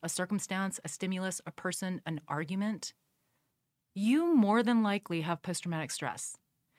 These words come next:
That doesn't mean that you have post-traumatic stress disorder because, sorry, specialists out there, that's a thing too.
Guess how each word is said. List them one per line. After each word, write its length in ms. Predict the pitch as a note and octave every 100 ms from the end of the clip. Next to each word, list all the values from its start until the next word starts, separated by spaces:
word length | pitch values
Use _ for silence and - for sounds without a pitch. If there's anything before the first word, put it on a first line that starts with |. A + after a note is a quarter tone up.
| _ - - -
That 140 | G#3+
doesn't 380 | A#3 A#3 C4+ -
mean 480 | G3+ G#3 G#3+ A3 G#3+ -
that 120 | F3
you 140 | F#3+
have 140 | F3 -
post-traumatic 440 | F#3 - F3 D#3
stress 300 | - D#3 - -
disorder 680 | D#3 - - C#3 D3+ G#3+ A3+
because, 420 | - - E3 D#3 -
sorry, 520 | - - G#3+ A#3 G3
specialists 1000 | C3+ - - F3+ D#3 F#3 E3 E3 - - -
out 220 | D#3+ D#3+
there, 340 | D#3+ D#3+ F#3+ F#3 -
that's 680 | D#3+ D3+ F3+ G3 - - _
a 60 | F#3
thing 460 | - F3+ E3+ E3 - -
too. 340 | - D3